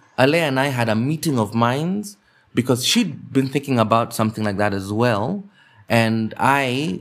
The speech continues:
um, rem-, I remember reading this article,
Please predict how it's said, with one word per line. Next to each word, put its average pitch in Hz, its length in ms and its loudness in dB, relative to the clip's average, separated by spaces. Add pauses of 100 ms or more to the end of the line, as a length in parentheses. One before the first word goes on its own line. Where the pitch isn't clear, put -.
um, 107 840 -2 (340)
rem-, 131 200 2
I 131 80 4
remember 131 300 2
reading 123 360 -2
this 113 160 -4
article, 123 720 -2